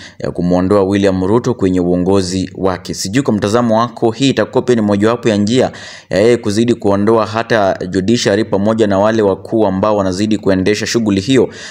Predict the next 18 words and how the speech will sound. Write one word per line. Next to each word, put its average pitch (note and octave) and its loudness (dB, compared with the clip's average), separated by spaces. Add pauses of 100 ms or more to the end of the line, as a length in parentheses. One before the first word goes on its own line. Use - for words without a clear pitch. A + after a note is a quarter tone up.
(100)
Raila G#2+ 2
Amolo G#2+ 2
Odinga G#2+ 2
akisema G#2 -2
kwamba G#2+ 0 (180)
wote A#2+ -2
wako F#2+ 0
moja G#2+ 2
kwa F#2+ -2
moja G#2 0
na F#2 -4
msimamo G2+ 0
wa F#2 0
kuzidi G#2 -2
kumuunga G2+ 0
mkono G2 0
William G2+ 2
Ruto, G2 2